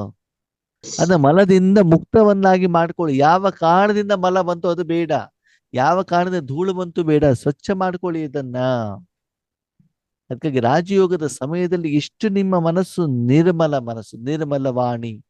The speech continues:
ನಿರ್ಮಲವಾದಂಥ ಯೋಚನೆ, ನಿರ್ಮಲವಾದಂಥ ಚಿಂತನೆ ಇರತ್ತು, ಅಷ್ಟು ನಿಮ್ಮ ಜೊತೆಯಲ್ಲಿ ಪರಮಾತ್ಮ ಇರ್ತಾರೆ.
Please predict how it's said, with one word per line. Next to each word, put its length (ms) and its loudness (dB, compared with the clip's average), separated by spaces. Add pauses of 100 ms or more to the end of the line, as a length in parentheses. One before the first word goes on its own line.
(600)
ನಿರ್ಮಲವಾದಂಥ 920 -2
ಯೋಚನೆ, 520 -2 (280)
ನಿರ್ಮಲವಾದಂಥ 800 -4 (140)
ಚಿಂತನೆ 560 -10 (800)
ಇರತ್ತು, 500 -4 (640)
ಅಷ್ಟು 520 -8
ನಿಮ್ಮ 440 0
ಜೊತೆಯಲ್ಲಿ 720 -4
ಪರಮಾತ್ಮ 800 -4
ಇರ್ತಾರೆ. 640 -14